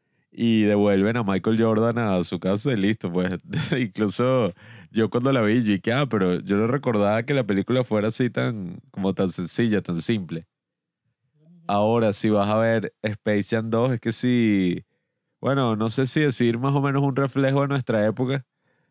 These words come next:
que es así constantemente ruidosa, un pocotón de colores y pura información innecesaria. Tratan de adaptar toda la película y que tenga como que una especie de sentido. Cuando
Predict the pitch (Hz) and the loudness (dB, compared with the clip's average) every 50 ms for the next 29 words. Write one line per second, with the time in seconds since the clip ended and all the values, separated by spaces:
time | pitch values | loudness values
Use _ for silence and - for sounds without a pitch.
0 | _ _ _ - 110 107 107 110 110 - 131 127 123 117 - 127 123 - - 120 | _ _ _ -4 -2 -2 -2 -2 0 0 2 2 2 2 0 -2 -2 0 -2 -2
1 | 104 117 123 120 120 117 101 131 120 117 110 101 98 98 107 117 120 120 107 - | 0 0 0 0 0 0 0 -2 0 2 2 4 4 4 4 4 2 2 0 0
2 | - 117 110 107 107 104 104 101 98 98 95 95 92 92 92 92 92 107 117 107 | 0 0 0 2 2 2 2 2 2 2 2 2 0 0 -2 -6 -4 -4 -2 -2
3 | 107 87 95 92 90 107 98 - 101 90 87 92 101 110 107 107 101 98 95 92 | 0 0 0 0 0 -2 -2 0 0 2 2 2 2 2 2 2 2 2 2 0
4 | 92 90 87 87 90 87 87 87 85 85 85 85 87 85 - _ _ _ _ _ | 0 0 0 -2 -2 -4 -4 -4 -4 -4 -4 -6 -8 -12 -16 _ _ _ _ _
5 | _ _ _ _ _ _ _ _ - 101 104 104 107 104 98 127 117 104 98 92 | _ _ _ _ _ _ _ _ -2 0 2 2 0 0 0 -2 0 0 -2 -2
6 | - 101 95 104 107 117 117 95 - - 82 - - 98 101 110 113 110 107 98 | 0 0 -2 0 0 -2 -2 -2 -4 -6 -8 -4 -2 0 0 2 2 2 2 2
7 | 98 101 98 95 95 92 90 87 - _ _ _ _ _ _ _ _ _ _ - | 2 2 4 2 2 2 0 -2 -6 _ _ _ _ _ _ _ _ _ _ -2
8 | 104 98 98 95 - - 113 117 120 127 120 104 92 - - 98 98 98 - - | 0 0 0 0 0 -2 -2 0 2 2 2 2 0 0 0 0 0 0 0 0
9 | 117 120 120 123 127 120 - 95 92 92 85 104 113 120 120 113 101 87 82 - | 0 2 2 0 0 0 0 0 0 0 0 0 0 2 2 2 2 0 -2 -4
10 | - _ _ 98 98 87 101 92 82 92 92 95 98 95 123 120 113 98 87 92 | -12 _ _ -8 -4 -2 -2 -2 0 -2 -2 -2 -2 -2 -2 -4 -4 -2 0 0
11 | 92 98 101 - - 110 104 95 123 123 120 110 - 98 87 78 98 104 113 120 | 0 0 -2 -2 -2 -2 0 0 0 -2 0 0 -2 -4 -2 0 0 0 0 0
12 | 143 - _ _ _ _ _ _ _ _ - - 98 95 90 87 90 87 85 85 | -4 -8 _ _ _ _ _ _ _ _ -4 -2 -2 0 0 0 0 0 0 -2
13 | 85 85 85 - | -4 -6 -6 -10